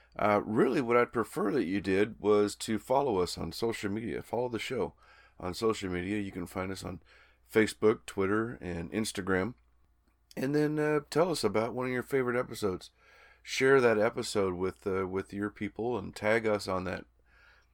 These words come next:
on that post, and just let us know what your thoughts are. Uh, that's how, that's one of the things I really enjoy, is hearing back from the listeners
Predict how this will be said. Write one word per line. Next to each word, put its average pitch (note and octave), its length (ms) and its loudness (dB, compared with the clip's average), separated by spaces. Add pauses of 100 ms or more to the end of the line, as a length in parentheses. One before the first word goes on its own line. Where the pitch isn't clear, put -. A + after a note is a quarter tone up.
(180)
on G2 180 -2
that G2 260 -4
post, G#2 400 0 (360)
and C3+ 200 -2
just C#3 180 -4
let C#3+ 140 8
us C3+ 120 0
know C#3+ 140 0
what A#2 160 0
your G#2 100 -2
thoughts B2 360 -2
are. D2+ 260 -2 (160)
Uh, F#2 320 -6
that's A#2 320 2
how, A2+ 380 4 (720)
that's C3+ 160 -4
one B2 160 0
of A#2 60 2
the G#2 100 0
things G#2+ 240 -4
I G2+ 60 2
really G2 440 0
enjoy, F2 360 -2
is F2+ 260 -4 (260)
hearing A2+ 380 0
back G2+ 320 0
from F#2+ 180 -6
the F2+ 80 -4
listeners G#2 520 -4